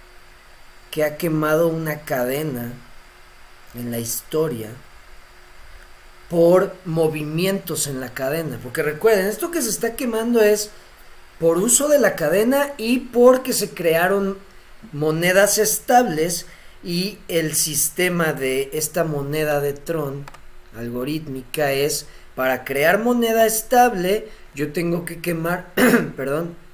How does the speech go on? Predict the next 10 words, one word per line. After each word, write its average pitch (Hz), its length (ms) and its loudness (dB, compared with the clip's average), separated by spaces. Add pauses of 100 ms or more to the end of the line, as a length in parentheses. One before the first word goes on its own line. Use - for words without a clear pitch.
(420)
yo 143 140 -8
tengo 165 140 -2
que 165 100 -8
quemar 151 360 -4
T 160 80 0
R 135 360 -2
X. - 360 -14 (280)
Aquí 135 220 -8
podemos 151 460 -2
ver, 170 280 2